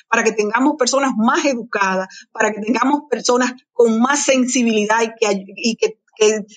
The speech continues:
que entiendan cada día la necesidad mayor de ayudar al prójimo.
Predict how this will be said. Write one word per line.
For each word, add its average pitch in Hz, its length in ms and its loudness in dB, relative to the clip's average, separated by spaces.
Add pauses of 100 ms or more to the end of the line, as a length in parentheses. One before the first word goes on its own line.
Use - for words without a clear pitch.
que 214 100 2
entiendan 240 600 2
cada 233 320 0
día 196 360 0
la 220 100 0
necesidad 214 600 0 (360)
mayor 208 600 2
de 196 80 0
ayudar 185 340 -2
al 175 160 -4
prójimo. - 420 -12